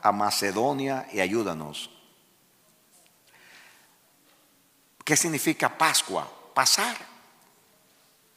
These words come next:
Passover, pasar.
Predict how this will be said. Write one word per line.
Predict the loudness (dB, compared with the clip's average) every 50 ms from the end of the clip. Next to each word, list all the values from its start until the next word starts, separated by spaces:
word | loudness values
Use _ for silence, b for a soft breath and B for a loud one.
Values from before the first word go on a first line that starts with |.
| _ _ _ _ _ _ _ _ _ _ _ _ _ _ _ _ _ _ _ _ _ _ _ _ _ _ _ _
Passover, | 4 6 6 6 6 6 6 4 4 2 2 0 -6 -16 -18 -20 -20 -20 -20 -20 -20 _ _ _ _
pasar. | 2 2 4 4 4 4 2 2 -2 -8 -14